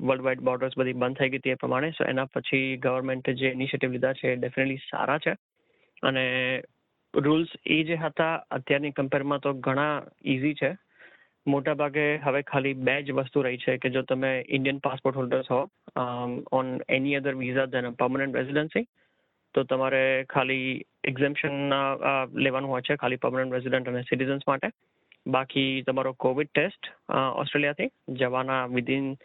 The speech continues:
three to four days, depending upon તમે કઈ એરલાઇન પર ટ્રાવેલ કરો છો. એટલે અમે લોકો રેકમેન્ડ કરીએ છીએ within seventy-two hours before departure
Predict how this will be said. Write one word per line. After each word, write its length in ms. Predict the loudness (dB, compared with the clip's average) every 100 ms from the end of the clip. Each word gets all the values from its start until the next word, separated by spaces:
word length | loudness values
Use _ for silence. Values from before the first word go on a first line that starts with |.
| -20 -20 -20 _ 0
three 180 | 2 2
to 120 | 0 0
four 100 | 2
days, 160 | 0 0
depending 400 | -2 0 0 -2
upon 300 | -2 0 0
તમે 260 | 0 -2 0
કઈ 140 | -2 0
એરલાઇન 260 | 0 0
પર 120 | 0 0
ટ્રાવેલ 260 | 0 0
કરો 220 | 0 0
છો. 180 | -2 -4 -4
એટલે 200 | -2 0
અમે 180 | 0 0
લોકો 260 | 0 0 0
રેકમેન્ડ 380 | 0 -2 -4 -2
કરીએ 240 | -2 0
છીએ 320 | 0 0 0
within 400 | -4 -2 -2 -2
seventy-two 600 | -4 -4 -2 0 0 0 0
hours 200 | 0 -4 -2
before 280 | -2 0 0
departure 440 | 0 0 0 0